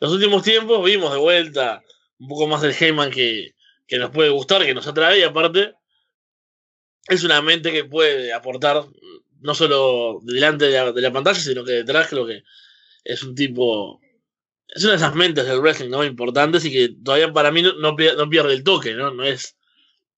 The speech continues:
si hace muchos años que está en el negocio, no es como alguien, eh, viejo y, y desactualizado, me parece.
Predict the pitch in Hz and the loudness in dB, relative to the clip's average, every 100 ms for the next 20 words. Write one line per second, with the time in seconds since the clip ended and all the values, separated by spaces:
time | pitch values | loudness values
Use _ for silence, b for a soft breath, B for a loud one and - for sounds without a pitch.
0 | - - 147 135 139 147 139 165 135 156 | -14 -2 0 0 -2 -4 0 0 0 0
1 | 147 147 151 151 151 175 151 117 120 127 | 0 0 2 2 2 0 0 -6 -6 -6
2 | 135 120 117 123 120 113 104 _ _ b | -6 -6 -2 0 0 -2 -6 _ _ b
3 | b b _ - 107 107 104 95 - 123 | b b _ -8 -6 -4 -2 -2 -2 -2
4 | 135 160 165 - 147 131 120 117 120 131 | 2 4 4 2 4 4 2 0 -2 -2
5 | 131 123 131 127 160 131 113 113 120 131 | -2 0 2 4 4 2 0 -4 -4 -4
6 | 147 | -6